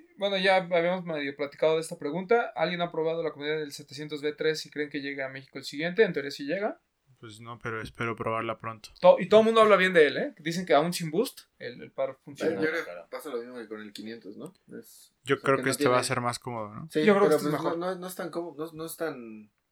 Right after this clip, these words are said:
Speaker 4: No
Speaker 3: es
Speaker 4: me,
Speaker 3: cómodo,
Speaker 4: no me
Speaker 3: pero no
Speaker 4: molestaría
Speaker 3: tiene
Speaker 4: que fuera mi
Speaker 3: que
Speaker 4: primer
Speaker 1: Sí.
Speaker 4: Yeezy ese. Ese me gustó mucho.
Speaker 3: ¿Tu primer qué?
Speaker 1: Eh,
Speaker 4: Mi primer Yeezy.
Speaker 3: ¿No tienes Yeezys?
Speaker 4: No me gusta, no.
Speaker 1: Ah, mira, por ejemplo,
Speaker 2: Snake Breaker.
Speaker 3: Snake Breaker.
Speaker 1: aquí nos manda una recomendación: que hagamos un top de siluetas que no nos gustan.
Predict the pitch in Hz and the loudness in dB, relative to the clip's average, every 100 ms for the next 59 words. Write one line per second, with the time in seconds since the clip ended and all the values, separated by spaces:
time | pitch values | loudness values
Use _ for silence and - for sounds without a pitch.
0 | - 156 180 175 185 208 202 226 156 175 | -6 0 2 2 2 0 0 0 0 0
1 | 165 139 160 170 160 160 160 123 123 123 | 0 0 -2 -2 -4 -4 -4 -8 -10 -4
2 | 139 160 143 139 127 - _ - 143 131 | 2 2 2 -4 -16 -20 _ -14 -12 -12
3 | 113 - 131 - _ _ _ _ _ 123 | -12 -14 -20 -20 _ _ _ _ _ -12
4 | 139 160 160 156 151 135 120 127 131 127 | -6 -4 -4 -6 -10 -10 -8 -6 -6 -8
5 | 131 - _ _ _ _ 151 180 165 175 | -20 -20 _ _ _ _ -14 -12 -12 -12
6 | 269 - _ _ _ 147 147 123 143 - | -12 -14 _ _ _ -12 -10 -10 -14 -18
7 | 117 - 196 220 233 - 123 127 - 120 | -14 -2 4 8 10 10 10 10 10 8
8 | 101 - 143 - - _ _ - 165 214 | 4 -2 -12 -14 -20 _ _ -8 2 4
9 | 220 220 226 220 202 170 135 131 - 165 | 4 4 2 4 4 2 0 -2 -4 -4
10 | 165 170 190 202 185 - 185 180 180 185 | 0 2 0 -4 -6 -8 -6 -6 -6 -6
11 | 180 190 180 175 160 160 160 175 - 147 | -2 -2 -2 -4 -4 -4 -2 -2 -2 -8
12 | 151 151 143 139 - | -6 -8 -10 -14 -18